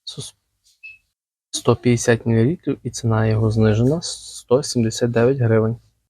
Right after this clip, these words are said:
Також засіб проти лупи. Ось такий. Ціна його знижена сто сорок дев'ять гривень. Крем фарба для волосся.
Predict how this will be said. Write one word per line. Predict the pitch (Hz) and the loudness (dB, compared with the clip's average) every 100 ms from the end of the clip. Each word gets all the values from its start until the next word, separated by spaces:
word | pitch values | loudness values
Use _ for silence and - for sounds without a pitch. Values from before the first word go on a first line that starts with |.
| _ | _
Також | - - 123 113 | -8 0 2 2
засіб | 113 120 110 117 | 2 2 2 -6
проти | - 123 117 117 | -2 -2 -2 -4
лупи. | 117 - 113 131 165 _ _ _ _ _ _ _ _ _ _ _ | -6 -4 -2 -2 -4 _ _ _ _ _ _ _ _ _ _ _
Ось | 120 - | -14 -4
такий. | 123 - 117 123 170 _ _ _ _ _ _ _ _ _ _ _ _ _ _ _ - | -4 0 0 0 -4 _ _ _ _ _ _ _ _ _ _ _ _ _ _ _ -14
Ціна | - 123 | -2 2
його | 117 113 | 4 2
знижена | 110 110 120 135 160 | 2 0 2 0 -2
сто | - 139 | -6 -6
сорок | 139 139 135 | -4 -4 -2
дев'ять | 120 120 120 | 0 0 0
гривень. | 110 110 113 - _ _ _ _ _ _ _ _ _ _ _ _ | -2 -2 -4 -12 _ _ _ _ _ _ _ _ _ _ _ _
Крем | - 127 123 | 2 4 2
фарба | - 120 120 127 | 2 2 2 0
для | 117 117 | 2 2
волосся. | 117 117 113 107 - 147 | 2 2 2 2 0 -4